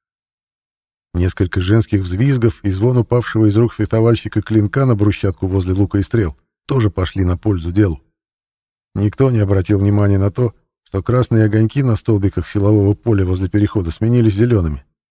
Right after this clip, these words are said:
Второй сигнал, посланный пультом в руках убийцы, активировал вирус в системе управления силовыми полями на переходе через проспект Ушакова.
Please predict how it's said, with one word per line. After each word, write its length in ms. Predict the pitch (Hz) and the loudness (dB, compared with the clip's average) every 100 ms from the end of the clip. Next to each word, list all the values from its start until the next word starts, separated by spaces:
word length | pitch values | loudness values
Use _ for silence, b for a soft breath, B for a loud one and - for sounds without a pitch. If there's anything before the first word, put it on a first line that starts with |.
| _ _ _ _ _ _ _ _ _ _ | _ _ _ _ _ _ _ _ _ _
Второй 420 | - 80 104 131 | -4 0 2 0
сигнал, 380 | - 120 123 117 | 0 0 0 0
посланный 420 | 117 107 107 107 | -2 0 0 0
пультом 440 | - 123 104 101 | 0 -4 -2 -2
в 60 | 98 | 0
руках 300 | 107 107 - | 0 0 -2
убийцы, 400 | 101 113 - 87 _ _ _ _ - | 0 0 0 -12 _ _ _ _ -6
активировал 680 | 98 - 120 135 131 131 | -6 -2 0 2 4 4
вирус 320 | 120 143 110 - | 2 2 0 0
в 40 | |
системе 380 | 104 - 110 101 | -4 0 0 2
управления 460 | 98 107 107 101 | 2 2 4 2
силовыми 440 | 95 104 104 107 101 | 0 0 2 2 2
полями 380 | 101 110 120 101 | 0 0 0 0
на 120 | 95 | 0
переходе 460 | 113 110 - 113 | 2 0 0 -2
через 240 | 95 98 92 | -2 -4 -4
проспект 440 | - 101 - 98 | -2 -4 -2 -4
Ушакова. 480 | 98 - - 101 73 | -4 -4 -4 -4 -6